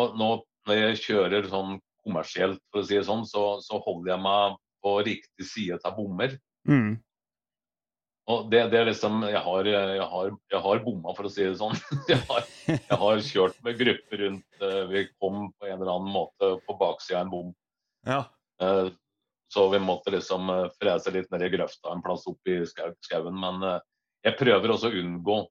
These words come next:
Speaker 2: Ja.
Speaker 1: <clears throat> unngå bommer, og så kjøre forbi bommer. Det er ikke noe, det er noen som har det som en folkesport å kjøre forbi bommer, men jeg mener at de er, vi skal respektere eiendomsretten.
Speaker 2: Ja.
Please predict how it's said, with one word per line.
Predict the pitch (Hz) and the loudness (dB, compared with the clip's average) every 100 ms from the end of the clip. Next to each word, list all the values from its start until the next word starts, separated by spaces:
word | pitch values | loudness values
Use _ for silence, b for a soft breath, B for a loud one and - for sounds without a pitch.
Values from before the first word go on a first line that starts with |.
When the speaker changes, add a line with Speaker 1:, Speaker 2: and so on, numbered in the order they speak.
| _ _ - | _ _ -14
Speaker 2:
Ja. | 101 | -2
Speaker 1:
<clears throat> | - 220 190 123 92 85 _ _ - _ 95 | 6 8 8 6 0 -12 _ _ -20 _ -6
unngå | 92 92 98 | -4 0 0
bommer, | 104 104 85 92 107 | 0 -4 -2 0 0
og | 98 | -2
så | - 95 92 | -4 -4 -2
kjøre | 113 98 90 | 2 2 2
forbi | - 87 87 | -6 -6 -6
bommer. | 92 85 85 | -6 -8 -4
Det | 95 | -4
er | 87 | -4
ikke | - | -4
noe, | 95 95 92 87 b b b b b - | -2 0 -2 -6 b b b b b 0
det | 104 | 2
er | |
noen | 110 90 | 4 0
som | 85 107 | -2 -2
har | 90 90 | 2 0
det | 87 | 0
som | 98 | -4
en | 92 | -2
folkesport | 90 - 85 - - | -4 -4 -10 -10 -8
å | 98 | -6
kjøre | 101 92 | 0 0
forbi | 82 98 | 0 -6
bommer, | 101 92 90 | -4 -4 -4
men | 101 101 | -2 -2
jeg | 98 | -2
mener | 90 90 | -2 -4
at | 85 - | -6 -6
de | 98 | -4
er, | 90 87 87 _ _ _ _ _ _ - | 0 0 -2 _ _ _ _ _ _ -2
vi | 98 | -2
skal | - 95 95 - | 2 0 0 -2
respektere | 104 101 - - - - - 95 95 98 95 92 90 _ _ _ _ - | -2 -2 -2 -10 -4 2 4 4 4 2 0 -4 -10 _ _ _ _ -4
eiendomsretten. | 101 92 82 85 90 85 - 87 _ _ _ _ | -2 0 -2 -4 -4 -4 -8 -20 _ _ _ _
Speaker 2:
Ja. | 110 101 | -10 -10